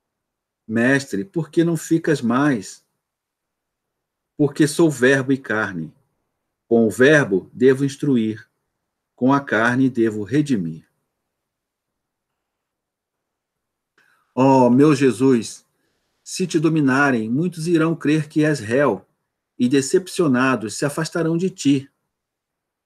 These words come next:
Disso tenho certeza. Haverá uma reviravolta na cabeça dos meus discípulos.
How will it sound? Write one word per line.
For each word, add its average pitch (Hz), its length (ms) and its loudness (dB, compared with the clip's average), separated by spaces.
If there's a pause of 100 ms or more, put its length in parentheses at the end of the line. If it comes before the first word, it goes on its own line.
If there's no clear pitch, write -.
(360)
Disso 190 360 0
tenho 135 320 2
certeza. 107 720 -4 (880)
Haverá 123 400 2
uma 143 200 0
reviravolta 135 840 0
na 101 120 -6
cabeça 135 480 -2
dos 160 160 -8
meus 127 200 -2
discípulos. 87 800 -12